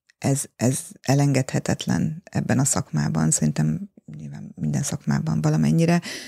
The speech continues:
de hogy mi annyira a személyiségünkkel dolgozunk, hogyha én akármennyire partnerségben és elfogadóan, és nem tudom, hogyan ülök benne a coachingjaimban, de kijövök, és a, a, nem tudom, az irodavezetőt elkezdem, vel-, elkezdek kiabálni azon, hogy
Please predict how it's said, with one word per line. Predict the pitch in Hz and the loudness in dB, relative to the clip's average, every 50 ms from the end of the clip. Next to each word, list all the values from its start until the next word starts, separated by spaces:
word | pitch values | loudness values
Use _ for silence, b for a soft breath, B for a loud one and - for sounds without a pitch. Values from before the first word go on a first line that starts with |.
| B B B B B | B B B B B
de | B 170 | B 4
hogy | 170 170 180 | 4 6 4
mi | 185 | 4
annyira | - 185 208 240 226 175 | 4 6 6 6 4 4
a | 147 | 2
személyiségünkkel | - - 147 143 139 143 - - 147 143 143 143 143 143 139 | 0 2 2 2 2 2 0 0 0 0 0 0 0 0 0
dolgozunk, | 139 139 139 139 - 160 156 - 160 165 175 180 175 | 0 0 -2 -2 -2 -2 -2 0 0 0 0 0 -2
hogyha | - - 151 151 - - 156 143 | -2 -2 -2 -2 -2 0 0 0
én | 147 - - 165 151 151 151 147 B B B B B B B B | 0 2 2 2 2 2 0 -2 B B B B B B B B
akármennyire | - 180 - - 165 143 143 151 151 151 147 147 143 143 | -2 -2 0 2 2 2 4 4 4 4 4 4 2 0
partnerségben | - - 151 147 143 - 151 147 143 - - - 143 139 139 147 143 143 143 | 0 0 0 0 0 0 0 0 0 0 0 0 0 0 0 0 0 0 0
és | 139 139 135 - - - | 0 0 0 0 0 0
elfogadóan, | - 143 143 143 - - 135 - 143 139 143 143 139 143 143 139 | 0 0 0 0 -2 -2 -4 -2 -2 0 0 0 2 2 2 2
és | 143 139 - | 0 0 0
nem | - 147 143 143 | 0 0 0 0
tudom, | - 143 143 143 | 0 0 2 2
hogyan | 143 147 147 143 143 | 2 2 2 0 0
ülök | 143 143 139 135 - | 0 0 0 0 -2
benne | - 147 143 - 71 71 | -2 -2 0 0 0 0
a | 143 - - - - | 0 -2 -4 -4 -4
coachingjaimban, | - 143 147 143 - 170 160 151 151 147 147 147 143 147 147 147 147 | 0 0 0 0 0 -2 0 2 2 2 2 2 2 0 0 0 0
de | 143 143 139 143 147 143 B B B B B B B B | 2 2 2 2 0 -2 B B B B B B B B
kijövök, | - - 180 165 147 143 143 143 - - | 0 2 4 4 4 4 2 2 2 0
és | 143 143 - - | 0 2 2 2
a, | 151 147 143 143 143 139 143 - - | 2 2 2 2 0 0 -2 -2 -2
a, | - 147 147 147 | -2 0 0 2
nem | 147 147 143 | 2 2 0
tudom, | 143 - 147 147 | 0 0 2 2
az | 143 156 | 4 4
irodavezetőt | 147 143 139 139 139 147 143 - 139 - - 143 139 139 139 139 - - - - - - - - - | 4 4 4 2 2 2 2 2 0 0 2 0 2 2 0 -2 -4 -6 -6 -4 -6 -6 -6 -6 -2
elkezdem, | - - 151 147 143 147 - 143 139 - - 143 143 143 143 | 0 2 2 2 2 2 0 0 0 0 0 0 0 0 0
vel-, | 143 - 143 143 143 147 | 0 2 2 2 4 4
elkezdek | 147 147 143 - 143 139 - 139 - | 2 2 2 2 0 2 0 -2 -2
kiabálni | - - 147 143 143 143 143 - - - | 0 0 0 2 2 2 0 2 0 0
azon, | 160 - - - 156 | 0 0 0 0 0
hogy | 143 143 147 - 160 - | 0 0 -2 -2 -4 -10